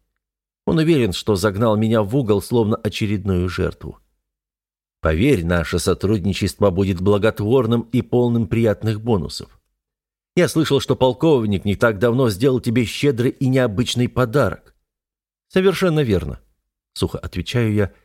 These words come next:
переводя взгляд на рискованных девочек, продолжающих носиться по периметру бассейна.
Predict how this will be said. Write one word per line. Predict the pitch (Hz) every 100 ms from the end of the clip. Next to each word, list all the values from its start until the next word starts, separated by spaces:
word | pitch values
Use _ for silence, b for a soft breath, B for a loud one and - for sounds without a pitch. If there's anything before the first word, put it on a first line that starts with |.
| b _
переводя | - 120 120 117
взгляд | 98 87 98 104 90
на | 92
рискованных | 92 - 95 90 90 85
девочек, | 92 95 73 - - _
продолжающих | - 104 104 95 87 - 87
носиться | 101 92 87 82 92
по | 92
периметру | - 85 78 - 80
бассейна. | 90 - 78 69